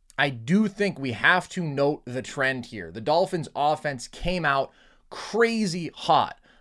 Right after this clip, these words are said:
but in his last four starts, Tua went oh and four. The Dolphins averaged under twenty-one points per game.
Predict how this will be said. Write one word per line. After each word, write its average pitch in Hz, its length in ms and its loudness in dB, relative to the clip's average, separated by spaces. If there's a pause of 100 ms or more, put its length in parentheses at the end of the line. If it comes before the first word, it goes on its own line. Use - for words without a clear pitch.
but 175 160 6
in 196 80 4
his 196 160 4
last 185 380 4
four 214 180 2
starts, 202 440 0
Tua 185 380 2
went 139 340 -4
oh 180 200 4
and 220 120 2
four. 156 340 0 (280)
The 123 60 -10
Dolphins 170 420 4
averaged 156 360 2
under 139 180 -6
twenty-one 180 500 0
points 165 260 -4
per 160 100 -8
game. 131 320 -4